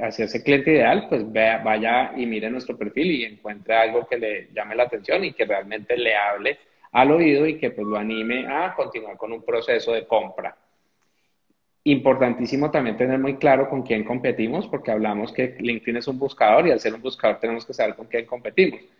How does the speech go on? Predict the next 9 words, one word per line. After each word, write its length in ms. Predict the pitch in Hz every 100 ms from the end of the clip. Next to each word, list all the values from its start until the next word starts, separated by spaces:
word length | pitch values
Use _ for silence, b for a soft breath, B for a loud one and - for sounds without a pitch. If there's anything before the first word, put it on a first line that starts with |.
| b b
Es 140 | - 120
muy 140 | 139
curioso 420 | 139 156 147 160
que 80 | 151
uno 120 | 139
siempre 460 | 135 160 139 143 147
cuando 260 | 147 123 104
tiene, 400 | 110 107 123 127
cuando 520 | 127 110 104 104